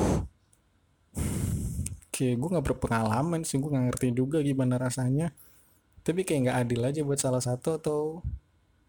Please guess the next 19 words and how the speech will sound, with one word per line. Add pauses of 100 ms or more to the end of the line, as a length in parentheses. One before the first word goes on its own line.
(180)
dua-duanya
di
suatu
hari,
kayak (1120)
mungkin
salah
satu
pihak
bakalan
agak
dirugikan.
Kenapa? (1600)
Karena (1400)
benefits
yang
ditawarkan
belum
tentu